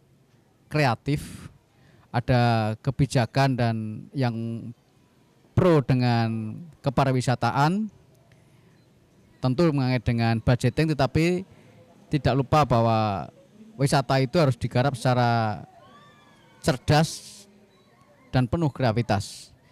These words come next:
Ini yang paling penting. Sebagai contoh, tempat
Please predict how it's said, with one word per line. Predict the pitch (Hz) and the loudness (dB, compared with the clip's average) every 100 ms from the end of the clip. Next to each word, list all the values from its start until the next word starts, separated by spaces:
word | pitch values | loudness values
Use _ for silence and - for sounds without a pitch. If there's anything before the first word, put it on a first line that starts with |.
| _ - | _ -4
Ini | 143 147 | 2 2
yang | |
paling | 131 127 120 | 2 0 -2
penting. | 110 101 113 | -4 -8 -10
Sebagai | - - 131 131 | -8 -2 0 0
contoh, | 131 117 139 170 - - _ _ - _ _ _ _ _ _ _ _ _ _ _ _ _ _ _ _ - | -2 0 0 0 -2 -20 _ _ -20 _ _ _ _ _ _ _ _ _ _ _ _ _ _ _ _ -4
tempat | 143 131 156 | -2 2 0